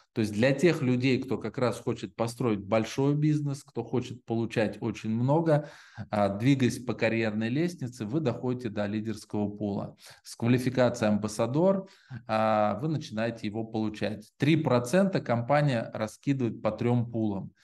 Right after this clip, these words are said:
И, э, достигая этой квалификации, вы начинаете этот процент получать. А, это, по сути дела, выводит вас на уровень совладельца компании.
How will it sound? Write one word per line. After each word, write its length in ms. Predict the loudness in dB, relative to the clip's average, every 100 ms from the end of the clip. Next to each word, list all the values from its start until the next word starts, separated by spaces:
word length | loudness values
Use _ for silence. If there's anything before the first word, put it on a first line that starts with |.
| _ _ _
И, 300 | 2 2 0
э, 200 | -6 -4
достигая 760 | -4 -6 -6 0 4 4 4 0
этой 380 | -2 -4 -4 -8
квалификации, 720 | -4 -4 -4 2 2 2 0
вы 100 | 2
начинаете 580 | 0 0 -2 -2 -2 -6
этот 220 | -8 -8
процент 420 | -8 -2 -2 -2
получать. 520 | -2 -2 -2 -6 -8 -16 -20 -18 -8
А, 500 | 0 2 4 2 2 2
это, 180 | 2 2
по 160 | 0
сути 300 | 0 -2 -2
дела, 260 | 2 4 4
выводит 540 | 2 0 2 2 2
вас 260 | 2 0 0
на 140 | -2
уровень 520 | 0 -2 -2 -4 -8
совладельца 680 | -10 -6 -2 -2 0 -4 -6
компании. 720 | -4 -2 0 -2 -2 -4 -8